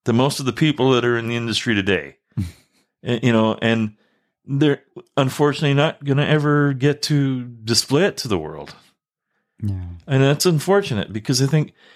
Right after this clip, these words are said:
Speaker 1: it should be shared. If you have a gift like that, it's wonderful to share. Nobody said we all have to get rich on it.
Speaker 2: Yeah.
Speaker 1: It'd just be nice to share it.
Speaker 2: Yeah, for
Speaker 1: Because
Speaker 2: sure.
Speaker 1: you're giving part of you out there.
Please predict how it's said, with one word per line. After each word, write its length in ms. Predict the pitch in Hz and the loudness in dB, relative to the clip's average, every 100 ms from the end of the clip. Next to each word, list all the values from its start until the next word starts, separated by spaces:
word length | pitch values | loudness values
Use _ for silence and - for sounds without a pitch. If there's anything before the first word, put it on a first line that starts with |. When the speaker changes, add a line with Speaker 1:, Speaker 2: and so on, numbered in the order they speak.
| _ _ | _ _
Speaker 1:
it 60 | 151 | 0
should 200 | - 165 | 0 0
be 80 | |
shared. 380 | 113 - 90 82 | -2 0 -2 0
If 120 | 95 | 0
you 120 | 202 170 | 2 2
have 260 | 180 180 | 0 -2
a 80 | 160 | -8
gift 340 | 101 127 - | -6 -8 -4
like 200 | 175 175 | -4 -2
that, 160 | 185 180 | 0 0
it's 180 | 107 - | 0 0
wonderful 380 | 151 165 - 92 | 2 2 0 -4
to 80 | |
share. 340 | 87 104 85 80 _ - - - - - | -2 -2 -4 -8 _ -20 -20 -20 -20 -2
Nobody 200 | 214 262 | 0 2
said 240 | - 208 | 2 0
we 80 | 170 | 0
all 140 | 170 | 2
have 140 | 151 165 | 2 -2
to 60 | 147 | -2
get 180 | 139 | -4
rich 240 | 113 185 - | -2 -4 -4
on 140 | 80 | -6
it. 100 | 87 - _ | -6 -10 _
Speaker 2:
Yeah. 220 | 139 113 | 2 2
Speaker 1:
It'd 160 | 170 - | 0 -2
just 260 | 220 87 | -6 -4
be 80 | 156 | -2
nice 300 | 165 160 165 | 2 2 2
to 100 | - | 0
share 440 | - - 170 170 131 | 0 2 2 0 -2
it. 180 | - - _ _ _ _ | -6 -14 _ _ _ _
Speaker 2:
Yeah, 200 | 165 214 76 82 _ | -8 -8 -12 -20 _
for 80 | 151 | -10
Speaker 1:
Because 240 | - 175 | 0 0
Speaker 2:
sure. 80 | 185 | 2
Speaker 1:
you're 60 | |
giving 260 | 165 208 190 | 0 0 0
part 260 | - 175 180 | 0 2 2
of 60 | |
you 540 | 110 151 175 107 120 - _ _ _ _ _ _ _ _ | 2 2 2 2 -2 -6 _ _ _ _ _ _ _ _
out 240 | 180 190 - | -4 -4 -6
there. 280 | 90 73 | -6 -6